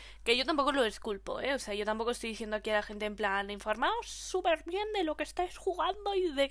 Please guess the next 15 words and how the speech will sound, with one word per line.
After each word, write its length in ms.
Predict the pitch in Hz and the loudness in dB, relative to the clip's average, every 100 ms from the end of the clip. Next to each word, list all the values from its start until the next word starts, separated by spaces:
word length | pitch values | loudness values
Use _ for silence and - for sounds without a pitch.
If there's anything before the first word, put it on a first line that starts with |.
| 277 | 0
por 140 | 277 | -2
qué 140 | 311 | 0
es 100 | 392 | 0
otome 480 | - - 151 - - | 0 2 2 4 4
o 100 | 285 | 4
por 160 | - - | 2 0
qué 140 | - | 2
no 100 | 311 | 4
lo 80 | 302 | 4
es", 220 | 294 - - | 2 0 -4
para 200 | - 214 | 0 4
nada, 340 | 220 220 - - - - - | 6 6 4 -4 -16 -20 -4
absolutamente 540 | 208 254 233 247 254 | -2 2 4 2 2
para 240 | 247 247 208 | 4 4 4
nada. 280 | 196 196 | -4 -6